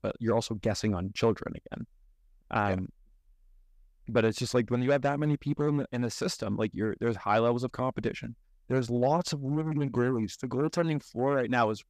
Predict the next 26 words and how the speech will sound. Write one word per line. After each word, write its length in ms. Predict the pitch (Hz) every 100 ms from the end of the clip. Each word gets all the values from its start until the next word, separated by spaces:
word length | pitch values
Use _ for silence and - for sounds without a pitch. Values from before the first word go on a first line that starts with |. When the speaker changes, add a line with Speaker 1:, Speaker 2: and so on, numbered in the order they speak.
| 147
Speaker 1:
really 300 | 180 160 139
high, 500 | 117 127 120 107 101 _ _ _
really, 260 | - 170 160
really 280 | 156 165 156
high, 360 | 139 123 104 - _ _ _ _ _
Speaker 2:
Really, 140 | - 69
Speaker 1:
right? 120 | 131
Speaker 2:
really 160 | 151
high. 220 | - - - _ _ _ -
Speaker 1:
Yeah. 200 | - - - - _
So 340 | - 110 104 - - -
I 60 |
don't 100 | 151
know. 120 | 120 104
Like 160 | 135
I 60 | 120
said, 220 | - -
in, 220 | 127 135 135
in, 380 | 135 135 123 - - _ _ _ _ _
in 120 | 143
the 60 | 139
grand 360 | 131 147 151 147
scheme 260 | - 127
of 100 | 123
things, 500 | 127 120 117 104 - - _ -
really 260 | 123 131